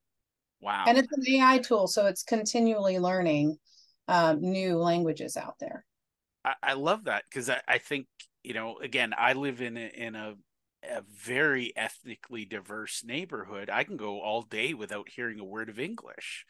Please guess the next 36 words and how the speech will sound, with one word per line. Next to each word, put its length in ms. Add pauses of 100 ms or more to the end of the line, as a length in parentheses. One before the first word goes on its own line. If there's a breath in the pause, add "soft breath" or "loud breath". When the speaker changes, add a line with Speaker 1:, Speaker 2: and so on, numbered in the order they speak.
(540 loud breath)
Speaker 1:
And 140
Speaker 2:
Yeah. 160 (1000)
Speaker 1:
You 120
know, 220 (240)
sometimes 520
I'm 140
curious, 500
it's 140
like, 140
"What 160
are 100
they 140
talking 540
about?" 540
But, 220
you 140
know, 140 (400)
Speaker 2:
<laughs> 480
Yeah. 180 (300)
Speaker 1:
but 140 (180)
just 240
thinking 320
about 280
all 300
of 140
these 240
people, 460
they 180
have 240
lives, 520
they 140
have 160
jobs, 640
they 180
go 300
somewhere. 840